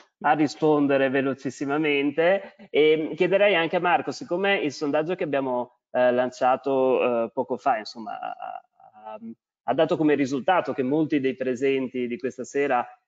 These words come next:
effettivamente ancora non utilizzano,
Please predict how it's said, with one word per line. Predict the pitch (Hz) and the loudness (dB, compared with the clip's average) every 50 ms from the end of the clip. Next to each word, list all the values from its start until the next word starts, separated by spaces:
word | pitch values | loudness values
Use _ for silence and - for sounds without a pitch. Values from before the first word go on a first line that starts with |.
| _ | _
effettivamente | - 123 - 139 120 - 127 127 143 160 147 135 | -12 -8 -6 -4 -2 -2 0 0 0 0 0 -2
ancora | 117 113 147 160 147 143 | -2 0 0 2 2 2
non | 131 123 123 123 | 0 -2 -2 -2
utilizzano, | 123 123 113 131 117 120 131 135 123 110 113 117 107 113 113 110 214 - - - | -4 -4 -6 -6 -6 -4 -4 -4 -4 -4 -4 -4 -4 -4 -4 -6 -8 -8 -12 -16